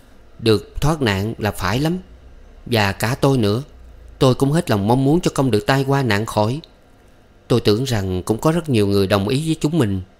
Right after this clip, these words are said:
và nhất là Trọng Đức và Lành." Hạnh đưa mắt nhìn quanh và nói: "Ủa, anh Trọng Đức đâu rồi?" "Ờ, ảnh mới đây mà. Cả Lành nữa, mới đây mà đã biến đâu rồi. Chắc hai người đã ra ngoài sân rồi."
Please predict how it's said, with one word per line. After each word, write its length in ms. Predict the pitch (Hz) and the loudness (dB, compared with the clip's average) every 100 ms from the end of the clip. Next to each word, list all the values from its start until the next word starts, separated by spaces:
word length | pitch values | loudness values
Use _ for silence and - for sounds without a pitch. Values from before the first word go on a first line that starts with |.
| - | -4
và 140 | 117 | 0
nhất 220 | 131 170 | 0 0
là 160 | 117 98 | -2 -2
Trọng 260 | 98 107 139 | 0 0 0
Đức 140 | 160 | -4
và 160 | 113 107 | -2 -2
Lành." 260 | 101 98 92 - - _ - _ _ _ _ _ _ | 0 -2 -6 -12 -20 _ -20 _ _ _ _ _ _
Hạnh 280 | - 95 98 | -4 -2 2
đưa 160 | 113 113 | 4 4
mắt 140 | 156 | 2
nhìn 180 | 107 90 | 0 0
quanh 240 | 87 104 98 | 2 0 2
và 80 | 92 | 0
nói: 220 | 95 139 - - - - _ _ | 0 -4 -8 -20 -20 -20 _ _
"Ủa, 280 | 143 127 165 180 - | 0 2 2 -2 -4
anh 120 | 160 | 0
Trọng 160 | 151 156 | 2 4
Đức 180 | 202 202 | 2 4
đâu 160 | 170 165 | 0 2
rồi?" 320 | 139 131 135 _ - _ _ _ _ _ - | 0 -2 -6 _ -20 _ _ _ _ _ -8
"Ờ, 360 | 113 110 113 113 - | -4 -2 -2 -4 -10
ảnh 180 | - 113 | -4 0
mới 240 | 151 170 180 | 4 4 4
đây 200 | 151 143 | 4 2
mà. 260 | 113 110 - - _ - | 0 -2 -8 -20 _ -4
Cả 140 | 127 156 | 2 4
Lành 280 | 127 110 | 4 4
nữa, 200 | 107 117 156 - - | 2 0 -2 -12 0
mới 220 | 147 175 | 4 4
đây 160 | 135 120 | 4 2
mà 100 | 95 | 0
đã 120 | 107 | 0
biến 280 | 131 151 170 | 0 2 2
đâu 140 | 139 | 2
rồi. 260 | 120 104 104 - - _ _ _ _ _ - - | 2 0 -2 -12 -20 _ _ _ _ _ -20 -4
Chắc 160 | - - | -4 -2
hai 160 | 156 147 | -2 2
người 200 | 131 131 | 4 6
đã 100 | 160 | 4
ra 180 | 156 | 2
ngoài 200 | 151 127 | 2 0
sân 260 | 123 151 151 | 2 2 2
rồi." 300 | 131 120 120 | 2 2 0